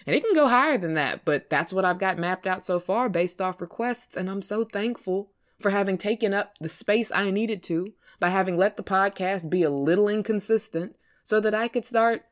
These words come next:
honestly making some money, making some money doing things that are fun for me, that don't take me fifteen hours to edit. This is just me having a real conversation with y'all, because at no point do I ever want to keep up appearances. I want to be radically honest with you,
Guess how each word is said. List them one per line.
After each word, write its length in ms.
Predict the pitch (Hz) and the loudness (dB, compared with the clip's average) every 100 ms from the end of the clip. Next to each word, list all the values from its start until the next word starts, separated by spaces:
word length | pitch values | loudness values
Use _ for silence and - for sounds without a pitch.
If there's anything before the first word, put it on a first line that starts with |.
| _ | _
honestly 380 | 156 311 320 254 | 0 2 2 0
making 260 | 285 320 | 0 -2
some 180 | 269 247 | -2 0
money, 400 | 269 349 214 131 _ _ _ | 0 -2 -6 -8 _ _ _
making 360 | 277 370 415 381 | 0 2 2 0
some 200 | 330 294 | 0 0
money 300 | 311 311 277 | 0 0 2
doing 340 | 262 269 247 | 0 2 0
things 360 | 233 254 240 208 | 0 0 0 0
that 100 | 196 | -2
are 80 | 165 | -2
fun 380 | - 202 208 | -2 0 0
for 160 | 185 127 | -2 -8
me, 320 | 120 127 147 _ _ 214 | -10 -12 -16 _ _ 0
that 180 | 202 | 2
don't 260 | 180 220 285 | 4 2 2
take 200 | 208 180 | 0 0
me 160 | 185 190 | 0 2
fifteen 440 | 190 190 214 202 | 0 0 0 0
hours 360 | 165 160 170 - | 0 0 -2 -4
to 160 | 233 | -4
edit. 300 | 233 233 - _ _ _ _ _ _ _ _ - | -4 -4 -8 _ _ _ _ _ _ _ _ 0
This 200 | 311 440 | 2 4
is 140 | 381 | 4
just 160 | 233 190 | 4 4
me 140 | 196 | 2
having 260 | 185 156 143 | 2 0 -2
a 60 | |
real 180 | 139 139 | 0 0
conversation 680 | 135 131 - - 131 127 131 | 0 -6 -6 -4 -4 -4 -8
with 100 | 110 | -12
y'all, 320 | - - - _ _ _ _ | -12 -14 -18 _ _ _ _
because 240 | 190 190 185 | 2 6 6
at 80 | 180 | 4
no 240 | 202 269 | 4 4
point 340 | - 214 202 | 2 0 0
do 120 | 160 165 | 4 4
I 100 | 156 | 4
ever 220 | 170 165 | 4 2
want 200 | 160 147 | 0 -2
to 160 | 131 - | -4 -8
keep 260 | - 208 | -6 -2
up 140 | 196 185 | 0 -2
appearances. 760 | 139 151 165 151 127 139 - | -4 -2 -2 -2 -4 -10 -6
I 80 | 175 | -4
want 200 | 202 226 | -2 -2
to 40 | |
be 100 | 196 | -2
radically 480 | 160 151 170 165 151 | -4 -4 -6 -4 -4
honest 440 | - 151 151 - 143 | -2 -4 -4 -6 -8
with 160 | 139 | -4
you, 320 | 151 165 131 | 0 2 0